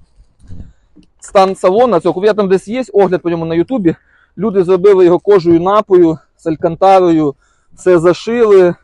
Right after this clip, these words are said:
все красиво, причому зробили дуже якісно, бачите, по стрічці, по всьому, видно, дощ почався, трошки незручно, ну,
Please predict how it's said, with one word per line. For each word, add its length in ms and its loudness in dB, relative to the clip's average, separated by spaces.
все 200 -4
красиво, 540 -2
причому 260 -2
зробили 260 0
дуже 200 0
якісно, 320 -2
бачите, 220 -6
по 120 -14
стрічці, 360 -14
по 100 -12
всьому, 340 -4
видно, 220 -8
дощ 240 -8
почався, 380 -6
трошки 240 -12
незручно, 460 -6
ну, 120 -10